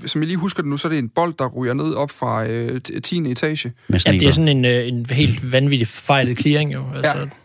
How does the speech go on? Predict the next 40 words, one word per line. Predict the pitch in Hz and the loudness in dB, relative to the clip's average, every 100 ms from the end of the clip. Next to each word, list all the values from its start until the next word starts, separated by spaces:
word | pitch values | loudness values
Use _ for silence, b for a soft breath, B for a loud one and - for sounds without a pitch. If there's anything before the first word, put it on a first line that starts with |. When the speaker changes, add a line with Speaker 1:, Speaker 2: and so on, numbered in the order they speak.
| _ _ _ _ _ | _ _ _ _ _
Speaker 1:
Og | 151 | -2
så | 180 | 0
lander | 170 170 190 | 0 0 0
den | 160 143 127 | 0 -2 0
oven, | 151 170 | 0 0
altså, | 139 143 | -2 -6
vi | |
forestiller | 135 170 180 143 | -2 -2 -2 -2
os, | 131 | -4
det | - 135 | -6 -4
er | |
nærmest | 156 170 170 | -2 0 -2
sådan, | 156 | -4
hvis | 131 | -2
du | |
holder | 139 131 | 0 0
hånden | 143 160 139 | 0 -2 -2
frem | 147 | -4
for | 139 | -4
at | 139 | -4
få | 151 | -2
en, | 143 | -2
øh, | 117 110 | -2 -2
håndrøffel. | 139 156 139 123 110 | -2 -2 -2 -4 -6
Det | - - - - | -12 -20 -8 -2
er | |
nærmest | 147 165 | -2 -2
sådan, | 170 | -2
ham | 147 143 | -2 -2
her | |
forsvarsspilleren | 131 151 - - 127 123 | 0 -2 -4 -8 -6 -4
står, | - 147 | -2 -2
og | 143 | -2
så | |
lander | 139 147 | -4 -2
den | 151 | -4
oven | - 170 | -2 -4
på | 170 | -4
hans | 123 - | -4 -4
hånd | 143 | -6